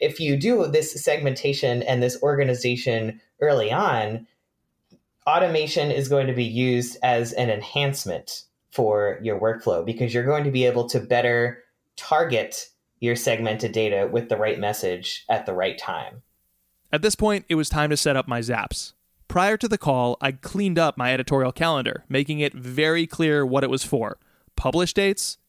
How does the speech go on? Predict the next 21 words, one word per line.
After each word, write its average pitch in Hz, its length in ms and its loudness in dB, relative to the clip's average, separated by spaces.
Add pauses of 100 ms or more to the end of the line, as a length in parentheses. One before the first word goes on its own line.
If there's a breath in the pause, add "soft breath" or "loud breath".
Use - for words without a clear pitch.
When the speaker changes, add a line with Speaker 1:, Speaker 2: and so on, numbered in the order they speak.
(120)
Speaker 2:
episode 165 420 0
titles, 165 500 0 (340)
owner 160 260 2
of 180 120 0
the 180 100 2
episode, 123 560 0 (320)
and 123 140 -8
status 135 500 0
of 107 100 -10
the 113 80 -6
episode, - 420 -6 (220)
i 120 160 0
e 123 260 0
the 113 120 -4
progress 120 500 -2
we 123 100 -4
were 117 80 -4
making 135 320 -4
on 113 140 -4
it. - 120 -10 (360 soft breath)
So 190 300 2